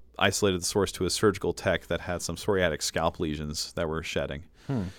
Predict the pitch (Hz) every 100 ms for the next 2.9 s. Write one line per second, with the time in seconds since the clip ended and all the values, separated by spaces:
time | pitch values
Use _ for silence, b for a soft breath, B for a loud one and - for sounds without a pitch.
0 | b 98 110 - 101 98 92 - 151 151
1 | 127 98 120 131 117 - 92 104 120 113
2 | 101 - 110 92 85 101 101 117 82